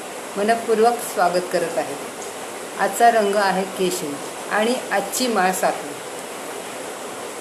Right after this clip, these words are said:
मी आता केशरी रंगावर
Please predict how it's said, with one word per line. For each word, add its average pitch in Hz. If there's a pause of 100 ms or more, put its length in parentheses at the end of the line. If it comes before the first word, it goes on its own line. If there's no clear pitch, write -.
(640)
मी 240
आता 220 (840)
केशरी 247
रंगावर 202